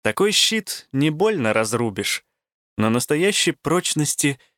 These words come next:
не достигнуть одним ремеслом. Я рада была как следует укрепить свой щит,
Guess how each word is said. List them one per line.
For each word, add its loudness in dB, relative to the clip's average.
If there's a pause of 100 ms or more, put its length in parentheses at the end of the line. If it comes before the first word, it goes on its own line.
(160)
не 0
достигнуть -2 (100)
одним -2
ремеслом. -4 (960)
Я 2
рада 0
была 2
как -4
следует 0
укрепить -2
свой 0
щит, -2